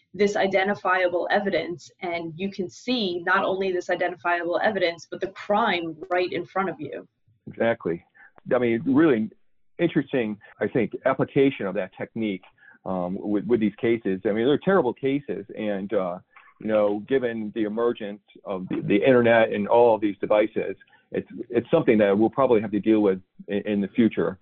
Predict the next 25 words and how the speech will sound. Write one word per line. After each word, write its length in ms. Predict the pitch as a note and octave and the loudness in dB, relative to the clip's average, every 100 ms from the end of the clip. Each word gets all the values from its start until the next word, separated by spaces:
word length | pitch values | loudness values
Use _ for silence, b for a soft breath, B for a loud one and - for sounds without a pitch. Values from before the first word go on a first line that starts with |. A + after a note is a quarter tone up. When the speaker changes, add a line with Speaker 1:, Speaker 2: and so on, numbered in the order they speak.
| b b | b b
Speaker 2:
And 160 | G#2 G#2 | 0 2
so 160 | A#2+ G2+ | 4 4
having 320 | B2+ C3 A#2 | 4 2 2
this 140 | A#2+ - | 0 0
ability 480 | A2+ A2 A#2+ A#2 G2+ - | -2 2 4 2 0 -4
to 220 | F#2+ F2+ _ | -6 -6 _
identify 540 | G#2 B2 C3+ C3+ F2+ D#2+ _ b b _ | -2 2 0 0 -6 -6 _ b b _
latent 300 | A#2+ G2+ G2 | -2 -2 -2
print, 260 | - F#2+ F2+ | -4 -4 0
I 60 | G2+ | 0
think 200 | B2 G2+ | 0 -2
it 60 | |
becomes 340 | F#2+ - F#2 F#2 | -4 0 -2 2
really, 340 | G#2+ A2+ G2 E2+ B B - | 4 6 6 4 B B -4
uh, 160 | F2+ F#2+ | -2 2
important. 540 | G#2 - C#3 A#2+ F#2 F2 B B - - | 0 4 4 4 2 -2 B B -14 0
Now, 360 | E3 D#3+ C#3 - - _ - | 4 4 4 -2 -14 _ -2
I 60 | |
guess 140 | C3+ A#3 | 0 2
this 100 | A3 - | 0 2
didn't 180 | F3 D3 | 2 2
happen 280 | E3 C3+ B2+ | -2 -2 2
in 60 | |
your 220 | D3+ F#3+ | 4 4
case, 360 | G3+ - - - | 0 -6 -10 -14